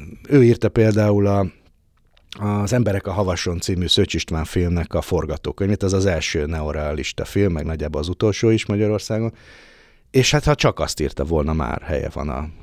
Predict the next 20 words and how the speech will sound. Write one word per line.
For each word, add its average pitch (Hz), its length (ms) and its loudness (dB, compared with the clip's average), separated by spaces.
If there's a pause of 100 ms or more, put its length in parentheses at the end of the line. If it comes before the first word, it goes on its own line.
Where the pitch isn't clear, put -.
a 76 320 -6
kultúrtörténetben. 78 1080 -6 (320)
Szóval 127 240 6
ez 143 280 4
jó 165 240 6
lenne, 98 480 0 (140)
hogyha 98 340 2
így 98 140 4
lenne, 92 340 2
hogy, 92 440 2
ö, 90 240 0
hogy 90 120 -2
kizárólag 85 600 0
jó 82 180 0
emberek 76 460 -4
a 82 40 -2
jó 71 260 -2
írók, 85 280 -2
de 123 120 -2
hát, 131 220 -4